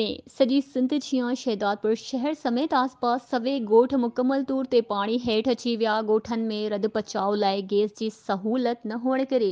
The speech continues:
چلهه ٻارڻ لاءِ ڪاٺيون پاڻي ۾ پسي ڪري ختم ٿي ويون. معصوم ٻارن سميت عورتون مرد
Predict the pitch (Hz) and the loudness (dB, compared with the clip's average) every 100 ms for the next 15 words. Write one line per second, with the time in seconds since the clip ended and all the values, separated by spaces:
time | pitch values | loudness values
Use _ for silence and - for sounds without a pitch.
0 | - - - - - 285 285 302 226 208 | -2 -18 -20 -20 -2 2 2 2 2 0
1 | 208 214 202 202 208 208 208 - 240 233 | 0 0 2 0 0 -2 -2 -2 -2 0
2 | 214 196 208 226 233 233 233 254 247 233 | 0 0 -2 -2 -2 -4 -4 -4 -2 -2
3 | 240 226 208 202 202 190 185 185 _ _ | -2 -2 -2 -6 -4 -4 -4 -8 _ _
4 | _ 202 220 - 330 311 254 277 302 277 | _ 0 0 0 -2 2 2 2 0 2
5 | 254 262 262 - 220 220 247 233 208 202 | 2 0 -2 0 -2 0 -2 0 -2 -2